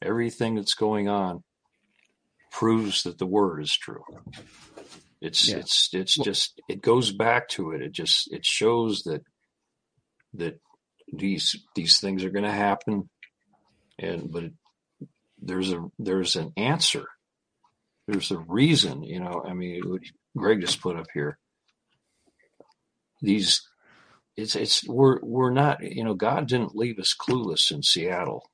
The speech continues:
Speaker 1: You know, he gave us, he gave us the Word to learn and to, uh, to build up our, you know, our soul, you know, to put in our minds and to put, 'cause we have to, we have to renew our minds.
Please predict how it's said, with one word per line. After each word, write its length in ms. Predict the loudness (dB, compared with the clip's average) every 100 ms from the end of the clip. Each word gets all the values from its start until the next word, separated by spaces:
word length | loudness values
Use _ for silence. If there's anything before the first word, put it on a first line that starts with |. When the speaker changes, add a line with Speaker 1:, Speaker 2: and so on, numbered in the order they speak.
| _
Speaker 1:
You 100 | -10
know, 160 | -8 -6
he 160 | -4 0
gave 320 | 2 2 0
us, 400 | -2 -2 -2 -8 _ _ _ _ _ -10
he 180 | -8
gave 300 | 0 2 2
us 180 | 0 -2
the 120 | -2
Word 500 | -2 2 4 2 -2 -8
to 160 | -8 -10 -14 -20 -20 _ _ _ _ -4
learn 600 | 4 6 6 4 -2 -6
and 240 | -6 -8 -8 -6
to, 320 | -4 -4 -6 _ _ _ _ _ _ _ _ _ -16
uh, 240 | -12 -10 -10 -14 _ _ -20 -20 _ _ _ _ _
to 200 | -2 -2
build 520 | -2 0 4 4 4 2
up 220 | 0 0
our, 340 | -2 0 -2 -4 -10 _ _ _ _
you 140 | -10 -8
know, 240 | -6 -6 -6
our 120 | -2
soul, 460 | 2 4 4 2 -2
you 60 |
know, 160 | -8 -8
to 260 | -6 -6 -8 -2
put 140 | 2 4
in 100 | 4
our 160 | 2
minds 500 | 0 0 0 0 -2
and 160 | -4 -6
to 80 | -6
put, 280 | -2 -2 -2 -4
'cause 180 | -2 2
we 160 | 4
have 180 | 2 2
to, 120 | 0 -2 -6 0
we 140 | 2
have 180 | 2 0
to 80 | 2
renew 300 | 4 4 4
our 160 | 2 0
minds. 580 | -2 -2 -2 -4 -6